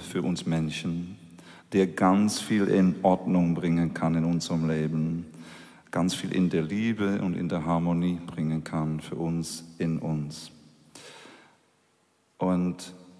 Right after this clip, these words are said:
es macht auch nicht aus, ob unsere Eltern noch leben oder nicht mehr leben. Es ist nie zu spät. Und in diesem Sinne habe ich diesen Text geschrieben. Mama, Papa,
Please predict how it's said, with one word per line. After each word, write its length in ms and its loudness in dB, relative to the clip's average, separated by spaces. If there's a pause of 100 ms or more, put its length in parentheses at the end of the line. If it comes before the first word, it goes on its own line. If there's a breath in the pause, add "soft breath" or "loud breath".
(100)
es 140 -4
macht 300 2
auch 140 -4
nicht 260 -4
aus, 560 2
ob 140 -6
unsere 360 0
Eltern 440 2
noch 160 0
leben 480 0
oder 220 -4
nicht 280 -8
mehr 100 -4
leben. 600 -6 (640 loud breath)
Es 160 0
ist 140 -2
nie 360 2
zu 180 -6
spät. 500 -10 (1900 soft breath)
Und 140 -6
in 80 0
diesem 300 0
Sinne 180 2
habe 200 2
ich 60 -8
diesen 320 -4
Text 380 -6
geschrieben. 600 -10 (1900 loud breath)
Mama, 580 4 (300)
Papa, 420 -4